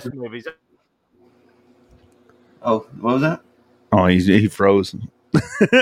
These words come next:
Speaker 2: You only said
Speaker 1: I
Speaker 2: part
Speaker 1: froze.
Speaker 2: of it. You froze on us.
Speaker 3: Yeah, you went. <laughs>
Speaker 1: Pretty warm. I said
Speaker 2: Okay.
Speaker 1: that's one of his best movies. I don't care what anybody says.
Speaker 3: Yes.
Speaker 2: Who's Your Daddy?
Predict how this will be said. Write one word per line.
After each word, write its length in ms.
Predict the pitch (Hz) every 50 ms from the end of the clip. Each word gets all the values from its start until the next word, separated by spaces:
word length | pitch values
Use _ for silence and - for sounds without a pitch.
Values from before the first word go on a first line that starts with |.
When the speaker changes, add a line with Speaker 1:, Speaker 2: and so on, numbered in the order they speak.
| - - - _ _ _ _ _ _ _ _ _ _ -
Speaker 2:
You 160 | 113 117 131
only 160 | 143 151 156 143
said 220 | - 165 151 135
Speaker 1:
I 60 | 123
Speaker 2:
part 160 | 151 147 143
Speaker 1:
froze. 80 | 139 127
Speaker 2:
of 60 | 113
it. 80 | 107 107
You 80 | 104 -
froze 280 | - 131 120 123 110 110
on 100 | 101 101
us. 220 | 101 98 - - - -
Speaker 3:
Yeah, 320 | 120 120 110 95 87 87 - - - _
you 140 | - 127 110
went. 160 | 110 107 - - _ _ _ _ _ _ _
<laughs> 340 | _ _ _ _ _ _ -
Speaker 1:
Pretty 400 | 170 - - - - 165 131 110
warm. 180 | 107 - - - 277 277 - - _ - - _ _ _ _ _ _ _ _ _ _ _ _ _ _ _ _ _ _ _ _ _ _ - - - - - - 202
I 80 | 220
said 160 | - 277 254
Speaker 2:
Okay. 80 | 202 247
Speaker 1:
that's 140 | 277 - -
one 160 | 254 254 240
of 160 | 240 226 196
his 160 | 202 196 151
best 240 | 156 202 202 185 -
movies. 240 | 175 165 147 131 131
I 100 | 139 143
don't 160 | 147 143 139
care 100 | 156 143
what 120 | 135 131 131
anybody 320 | 131 123 123 113 110 104
says. 360 | - - 107 95 87 - - _ _ _ _ _ _ _ _ - - -
Speaker 3:
Yes. 400 | 101 95 85 80 82 - - -
Speaker 2:
Who's 180 | 123 147 139 139
Your 120 | 156 139
Daddy? 420 | 135 143 151 165 180 190 196 -